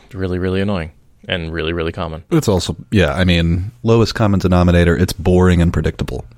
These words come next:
Speaker 2: You know, give us, give me something that will surprise me a little, or do something different than all the other books I've written, or read, rather.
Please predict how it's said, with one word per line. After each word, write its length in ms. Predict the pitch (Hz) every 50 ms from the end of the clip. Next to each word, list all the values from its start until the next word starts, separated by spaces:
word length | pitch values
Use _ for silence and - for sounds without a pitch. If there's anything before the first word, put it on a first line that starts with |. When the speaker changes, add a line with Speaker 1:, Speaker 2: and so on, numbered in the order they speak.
| _ _ _ _ - -
Speaker 2:
You 120 | - 95 85
know, 260 | 82 78 82 95 98 - - _
give 140 | - 95 98
us, 160 | 92 - -
give 240 | - - - 110 107
me 80 | 104
something 500 | - - 101 92 87 - 85 82 82 82
that 320 | 80 80 80 82 - - -
will 140 | 85 82 76
surprise 440 | - 90 - - 87 87 82 -
me 100 | - 73
a 60 | 69 69
little, 200 | 67 69 69 67
or 360 | 71 71 65 73 76 73 78
do 160 | - - 107
something 300 | - 110 101 87 92 87
different 520 | - 90 90 - - 85 80 78 - -
than 400 | - 80 78 73 80 78 78 - -
all 160 | 82 80 78
the 140 | 76 78 76
other 160 | 80 78 76
books 260 | - 71 67 - - -
I've 140 | 69 71
written, 320 | 73 71 62 73 76 73 - - - - - - - - -
or 120 | - 90 80
read, 420 | 87 82 80 78 - - - -
rather. 320 | 85 82 76 78 85 85